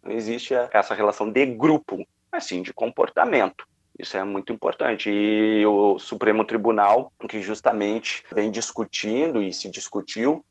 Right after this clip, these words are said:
sobre essa, é uma decisão histórica, né? Derruba essa restrição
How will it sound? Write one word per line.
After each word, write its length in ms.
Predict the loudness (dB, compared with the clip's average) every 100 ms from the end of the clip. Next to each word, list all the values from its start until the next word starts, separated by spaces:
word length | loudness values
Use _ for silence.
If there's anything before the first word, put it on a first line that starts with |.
| _
sobre 280 | -2 0 4
essa, 460 | 4 4 4 6 4
é 40 | 0
uma 160 | 0
decisão 460 | 0 -2 0 0 0
histórica, 640 | -4 2 4 6 4 -4
né? 220 | -6 -6 0
Derruba 540 | 0 0 -2 0 2
essa 240 | 2 0
restrição 640 | -6 -6 -10 -10 -4 -4